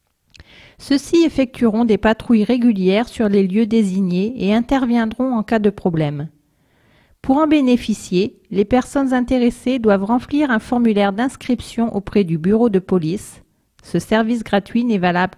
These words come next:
que pendant les vacances scolaires. Si vous ne partez pas et que vous remarquez un fait anormal chez des voisins absents, n'intervenez pas, mais alertez la police en composant le dix-sept.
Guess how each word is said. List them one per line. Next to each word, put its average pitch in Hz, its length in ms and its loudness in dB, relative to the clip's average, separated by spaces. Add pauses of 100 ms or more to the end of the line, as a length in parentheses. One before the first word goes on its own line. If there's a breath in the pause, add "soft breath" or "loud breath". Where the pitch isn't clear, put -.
que - 80 -2
pendant 226 400 -2
les 202 100 -2
vacances 196 460 -4
scolaires. 151 640 -6 (400)
Si - 280 -2
vous 214 120 0
ne 190 120 0
partez 294 400 0
pas 302 320 0
et 220 100 -2
que - 140 0
vous 208 180 0
remarquez 220 500 0
un 208 100 0
fait - 180 -2
anormal 202 440 0
chez - 160 -4
des 175 120 0
voisins 185 320 0
absents, 214 540 -4
n'intervenez 220 640 0
pas, 185 320 -2 (140)
mais 185 140 0
alertez 208 540 0
la 214 100 2
police 208 360 -2
en 185 100 -2
composant 190 560 -2
le 170 120 -2
dix-sept. - 760 -10